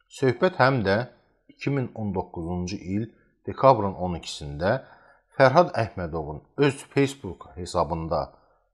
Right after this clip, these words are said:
ə, paylaşdığı müxalifətin faydası haqqında yazısından gedir. O vaxt tək Əli Əliyev yox, ə,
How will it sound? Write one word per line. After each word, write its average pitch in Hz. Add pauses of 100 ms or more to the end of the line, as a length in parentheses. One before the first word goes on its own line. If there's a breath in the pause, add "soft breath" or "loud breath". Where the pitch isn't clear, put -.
(140)
ə, 78 (180)
paylaşdığı 92 (500 soft breath)
müxalifətin 127
faydası 110
haqqında 110 (540)
yazısından 87
gedir. 127
O -
vaxt - (540)
tək -
Əli 90
Əliyev 80
yox, 127 (480 soft breath)
ə, 85